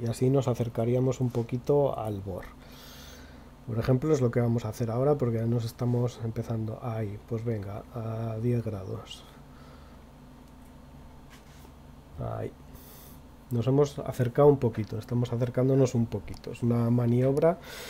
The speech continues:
eh, que nos hemos adelantado dos grados al bor,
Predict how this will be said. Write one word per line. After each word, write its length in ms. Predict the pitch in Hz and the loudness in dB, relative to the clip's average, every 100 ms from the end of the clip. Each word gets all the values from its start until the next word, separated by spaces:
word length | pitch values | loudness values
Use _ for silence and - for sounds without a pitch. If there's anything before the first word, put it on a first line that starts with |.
| - - - - | -14 -16 -18 -2
eh, 180 | 131 120 | 2 4
que 120 | 127 | 4
nos 160 | 117 120 | 4 6
hemos 200 | 131 127 | 6 6
adelantado 600 | 131 127 127 120 143 113 | 6 6 4 6 6 6
dos 200 | 120 123 | 4 2
grados 540 | 139 160 165 196 202 | 4 4 6 2 0
al 240 | 127 117 123 | -2 0 2
bor, 380 | 175 190 196 | 4 4 0